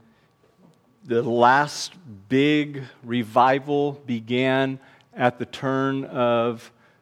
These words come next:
the, uh, twentieth century, in the late eighteen hundreds, beginning of the nineteen hundreds.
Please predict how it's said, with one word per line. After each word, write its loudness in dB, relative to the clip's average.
the, -6
uh, 0
twentieth -4
century, -6
in -12
the -6
late 0
eighteen -6
hundreds, -4
beginning -8
of -8
the -4
nineteen -4
hundreds. -14